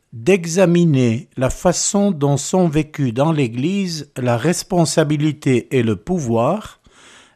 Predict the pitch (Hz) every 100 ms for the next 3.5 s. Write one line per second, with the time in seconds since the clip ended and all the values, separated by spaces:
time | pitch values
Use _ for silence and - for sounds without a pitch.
0 | _ - 165 - 220 220 156 135 131 -
1 | - 208 - 202 196 214 - 147 127 131
2 | 127 - 175 208 - - 131 123 - 139
3 | 110 113 107 127 190